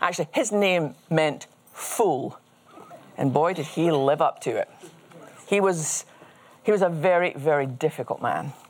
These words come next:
And Abigail shows this,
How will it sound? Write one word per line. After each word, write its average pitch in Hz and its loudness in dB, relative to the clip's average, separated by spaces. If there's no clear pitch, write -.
And 180 0
Abigail 190 2
shows 143 0
this, - -2